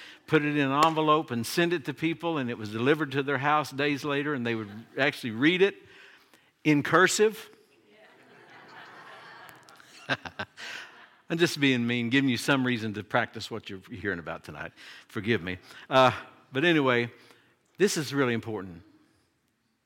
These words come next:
This is really important. It's like a bunch of kids on a playground sometimes. Don't get into that. Don't get into that. And I want to give you this, and this is especially for the men. <laughs>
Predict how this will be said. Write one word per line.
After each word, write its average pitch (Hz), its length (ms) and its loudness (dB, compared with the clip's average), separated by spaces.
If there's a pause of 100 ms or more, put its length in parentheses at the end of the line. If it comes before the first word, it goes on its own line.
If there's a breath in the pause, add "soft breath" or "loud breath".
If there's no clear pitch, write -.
(160)
This 160 140 -4
is 139 100 -2
really 127 240 4
important. 95 520 -8 (720 soft breath)
It's 131 140 0
like 175 140 4
a 160 40 0
bunch 156 240 0
of 127 80 -6
kids 90 720 -4 (840)
on 107 100 -8
a 98 40 -8
playground 98 540 -2
sometimes. 80 720 -14 (440 soft breath)
Don't 165 300 2
get 120 160 0
into 107 260 -2
that. 73 400 -16 (800 soft breath)
Don't 127 220 -2
get 104 180 -4
into 90 180 -10
that. 82 200 -10
And 143 120 2
I 185 80 6
want 240 160 2
to 175 60 -6
give 170 180 0
you 135 100 0
this, 143 280 0 (360 loud breath)
and 135 100 0
this 220 180 6
is 175 140 -2
especially 220 560 2
for 185 200 -2
the 147 120 0
men. 104 580 -2
<laughs> - 60 -20